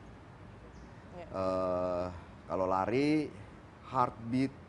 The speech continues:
Speaker 2: kalau untuk seumur saya gitu, seratus lima lima ke atas gitu tuh, waduh, sangat uncomfortable gitu.
Speaker 1: Hmm.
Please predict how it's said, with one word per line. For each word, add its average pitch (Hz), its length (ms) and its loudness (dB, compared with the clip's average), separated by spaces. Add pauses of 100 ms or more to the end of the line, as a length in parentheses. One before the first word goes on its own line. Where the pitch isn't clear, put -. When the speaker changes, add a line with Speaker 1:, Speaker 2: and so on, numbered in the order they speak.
(560)
Speaker 2:
kalau 110 320 6
untuk 107 180 -2
seumur 107 300 0
saya 113 320 4
gitu, 127 240 0
seratus 110 480 -2 (240)
lima 113 320 0
lima 113 320 0
ke 107 80 -10
atas 104 320 -2
gitu 120 240 -4
tuh, 180 140 -4 (680)
waduh, 120 240 2
sangat - 300 -6 (100)
uncomfortable 113 880 -2
gitu. - 140 -10 (100)
Speaker 1:
Hmm. 202 320 -8